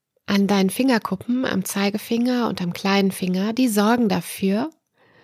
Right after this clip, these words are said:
dass dein System sich beruhigt, dass dein Körper in die Entspannung kommt, ganz automatisch. Und du kannst diese Übungen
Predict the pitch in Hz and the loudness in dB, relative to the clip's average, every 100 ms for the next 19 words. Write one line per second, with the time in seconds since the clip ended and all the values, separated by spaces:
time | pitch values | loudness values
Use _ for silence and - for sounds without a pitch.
0 | _ _ _ _ _ _ _ _ 262 - | _ _ _ _ _ _ _ _ -4 0
1 | 269 233 214 - 240 247 247 226 208 - | 2 4 2 2 4 6 6 4 0 -2
2 | 185 180 180 - - - _ _ _ _ | -2 -2 -2 -8 -16 -20 _ _ _ _
3 | _ _ _ _ _ _ _ 202 - 202 | _ _ _ _ _ _ _ -4 0 0
4 | 190 - 220 220 226 214 208 - 254 269 | 0 0 2 2 0 0 -2 2 2 2
5 | 240 208 - - 220 214 190 - 175 - | 0 0 -2 0 4 4 2 -2 -6 -4
6 | 254 - 247 - 214 196 190 - - - | -4 0 0 0 2 2 2 0 -8 -8
7 | - - _ _ _ _ _ _ _ _ | -10 -12 _ _ _ _ _ _ _ _
8 | _ _ _ - - - - - 233 233 | _ _ _ -20 -20 -18 -18 0 4 4
9 | - 277 302 - 269 220 - 233 214 202 | 4 2 2 2 2 2 0 0 2 0
10 | 185 185 185 | 0 0 -2